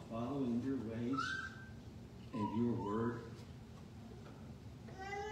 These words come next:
would give us good and merciful days ahead. Father, I pray for circumstances in Haiti today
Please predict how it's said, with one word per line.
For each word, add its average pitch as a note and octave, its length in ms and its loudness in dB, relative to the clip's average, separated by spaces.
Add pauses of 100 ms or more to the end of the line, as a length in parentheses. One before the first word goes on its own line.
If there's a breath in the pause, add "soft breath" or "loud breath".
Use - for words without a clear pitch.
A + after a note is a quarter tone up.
(600)
would A#2+ 240 4
give A#2 180 6
us A2+ 320 2
good A2+ 300 6
and F#2+ 220 2
merciful G#2+ 580 0
days A2 240 0
ahead. G#2 340 -4 (2750)
Father, A2 240 4
I - 180 0
pray A2+ 220 6 (140)
for A2 200 2 (2750)
circumstances A#2 920 4
in G2 140 2
Haiti A2+ 440 8
today A2 400 -2